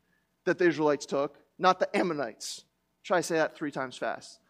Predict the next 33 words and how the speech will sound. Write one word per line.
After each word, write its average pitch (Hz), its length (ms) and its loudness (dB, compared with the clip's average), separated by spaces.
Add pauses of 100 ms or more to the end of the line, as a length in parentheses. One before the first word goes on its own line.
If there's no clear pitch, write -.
(120)
It - 60 -20
was 127 80 -12
the 135 120 4
Israelites 196 560 8
who 185 80 -8
took 175 140 -2
the 156 80 -4
land 180 240 4
from 156 120 -12
the 165 60 4
Amorites, 185 360 4
not 151 100 -4
the 139 80 -2
Ammonites. 113 540 -8
I - 40 -20
think 143 140 -8
I 135 40 -6
said - 140 -12
that 120 120 -8
right. - 180 -10 (1200)
So - 140 -4
basically 262 300 10
what 208 80 12
he's 185 120 6
saying 220 200 10
is, 170 160 2
"Hey, 214 140 8
your 170 200 4
name 208 300 4
was 170 160 0
never 185 340 6
on 170 360 4
the, 143 260 2